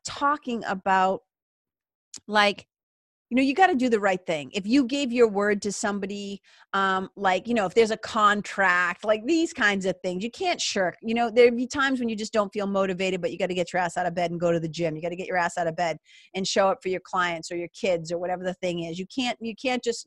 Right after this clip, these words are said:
like, tap out, like, "Oh, I'm done," right? I'm not talking about that.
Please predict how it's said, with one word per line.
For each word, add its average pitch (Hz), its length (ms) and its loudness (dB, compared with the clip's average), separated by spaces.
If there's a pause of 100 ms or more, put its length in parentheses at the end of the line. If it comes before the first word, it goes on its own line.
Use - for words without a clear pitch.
like, 202 200 -2
tap 196 320 0
out, 175 200 0
like, 180 220 -4
"Oh, 214 240 6
I'm 196 140 -4
done," 170 260 -6
right? 185 240 -6 (320)
I'm 240 140 -2
not 285 160 0
talking 226 240 0
about 170 180 -2
that. 147 220 -4